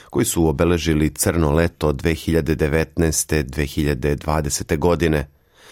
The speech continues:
Takvi vlažni periodi utiču na bujanje vegetacije i smanjuju verovatnoću izbijanja vatrenih stihija.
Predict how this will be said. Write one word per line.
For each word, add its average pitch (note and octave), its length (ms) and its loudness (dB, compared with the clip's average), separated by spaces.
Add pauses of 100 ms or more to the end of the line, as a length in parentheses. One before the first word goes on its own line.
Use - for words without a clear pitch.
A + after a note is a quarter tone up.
(100)
Takvi G2 360 2
vlažni F2+ 420 0
periodi G2+ 680 2
utiču F#2+ 480 0
na F2+ 200 4
bujanje F2+ 560 2
vegetacije E2 840 0 (460)
i C3 60 -8
smanjuju B2+ 480 2
verovatnoću E2+ 880 2
izbijanja D#2 880 0
vatrenih D#2 580 -2
stihija. D2+ 580 0